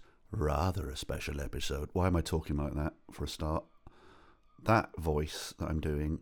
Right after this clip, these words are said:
sort of is a character that I haven't really done much with, but that I really like, which you'll hear if you are a completist and you listen to both sides of this podcast, because, in fact,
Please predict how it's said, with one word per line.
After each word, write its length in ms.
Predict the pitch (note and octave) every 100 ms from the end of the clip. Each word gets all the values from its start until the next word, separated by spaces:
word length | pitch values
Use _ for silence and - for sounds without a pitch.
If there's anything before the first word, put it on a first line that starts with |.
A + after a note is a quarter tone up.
| -
sort 260 | - - -
of 60 | F#2+
is 100 | F2+
a 40 |
character 540 | - - A2+ - -
that 160 | D#2 -
I 140 | D#2 D#2
haven't 320 | D#2 D#2 -
really 280 | D#2 D#2 D#2
done 200 | D2+ D2+
much 340 | D2+ - -
with, 260 | F2+ D#2+ -
but 200 | - -
that 100 | D#2+
I 40 | E2
really 260 | E2+ D#2+
like, 300 | F#2 A2 -
which 380 | - - - - - - - - - - -
you'll 480 | F#2+ F#2 F2+ F2 - _ _ - - -
hear 360 | C#3 G2+ D#2 -
if 220 | E2 -
you 240 | E2+ F2 E2+
are 140 | E2+
a 80 | -
completist 760 | - F2+ - G#2+ F#2+ D#2 - -
and 80 | D#2
you 80 |
listen 260 | D#2 D2+ D#2+
to 300 | - D#2+ D#2 - - - - _ G2+
both 500 | E2+ E2+ F#2 - - - - -
sides 460 | - - D2 C#2+ C2+
of 80 |
this 160 | C#2+ D2+
podcast, 720 | - - - - G1+ - - - - -
because, 480 | - - C#2 - - _ -
in 120 | -
fact, 560 | - G2 F#2 - -